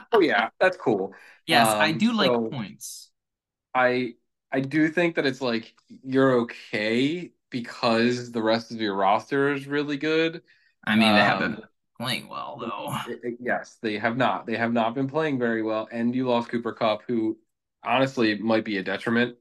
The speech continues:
Speaker 2: currently in his current state. Um, I don't know if he's, like, kind of trending towards just, like, not being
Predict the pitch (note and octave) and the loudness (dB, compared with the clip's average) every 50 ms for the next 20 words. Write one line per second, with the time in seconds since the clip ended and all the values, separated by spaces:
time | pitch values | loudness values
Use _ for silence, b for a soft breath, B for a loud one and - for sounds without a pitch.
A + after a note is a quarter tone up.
0 | _ _ - - B2+ B2+ C3+ C3 C#3 C#3+ C#3+ C3+ B2 A2 A2 G#2+ G#2 - - A#2 | _ _ -2 0 0 2 2 0 -2 -2 -2 -2 -2 -2 -4 -4 -6 -4 -2 0
1 | A#2 A#2+ A#2 - - - B2+ B2+ C3+ C#3+ - - _ b b b b b b b | 0 0 -2 -6 -6 -4 -2 0 0 -2 -2 -8 _ b b b b b b b
2 | - G#2+ G#2 G2+ G2+ G2+ G2+ G2+ - - A2 B2 D3 D3 B2+ A#2+ B2 B2+ B2+ A#2+ | 0 2 2 2 2 0 -2 -6 -4 -2 0 0 0 0 0 0 0 0 0 -2
3 | - C3+ A#2+ A#2 A2+ A2+ A2 A2 G#2+ G#2+ G#2 G#2 - - _ _ _ _ _ _ | -4 -6 -6 -6 -4 -4 -4 -2 -2 -2 -4 -6 -10 -16 _ _ _ _ _ _
4 | _ _ _ _ - - - G#2+ G#2+ G#2+ G#2 G#2 A2 G#2 G2+ G2 - - - A#2 | _ _ _ _ -4 -2 0 0 0 0 -2 -2 -2 -2 -2 -4 -4 0 2 2
5 | A2+ A#2 A2+ A#2 A#2 A#2 A#2 A#2 - - B2 A2+ A2 G#2+ G2+ G2+ - G#2+ G2 - | 4 4 4 4 4 4 2 2 0 -2 -2 0 -2 -2 -4 -8 -10 -12 -12 -8
6 | - G#2 F#2+ F#2 F2+ - G#2 G2+ G2 F#2+ F#2+ F2+ - - G#2+ G#2 G2+ G2+ G2+ G2 | -4 -2 -2 -2 -2 -2 0 2 2 2 2 0 -2 -4 -4 -2 -2 -4 -4 -4
7 | G2 F#2+ F#2 | -6 -8 -8